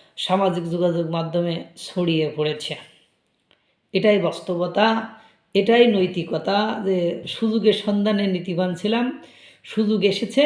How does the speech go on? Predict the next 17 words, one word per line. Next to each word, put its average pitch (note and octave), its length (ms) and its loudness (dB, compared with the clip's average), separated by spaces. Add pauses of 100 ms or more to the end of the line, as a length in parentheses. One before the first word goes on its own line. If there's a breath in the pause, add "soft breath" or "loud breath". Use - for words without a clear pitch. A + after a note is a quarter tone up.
(120)
এবার G#3 280 4
এই G3 140 0
নৈতিকতা F#3+ 580 0
বোধ F#3 280 -2
থেকে F3 240 -2
সরে F3 320 -2
আসলাম। D#3+ 400 -2 (760 soft breath)
তাই F3 180 0
কিন্তু F#3+ 400 0
"তুমি G#3+ 340 0
সাধু, G3 360 2 (280)
আমি F#3+ 300 0
হলাম F#3 360 2
চোর", A3 340 8 (640 loud breath)
বিষয়টা G3 440 2
এরকমই F#3+ 500 4
হয়েছে। E3 380 -2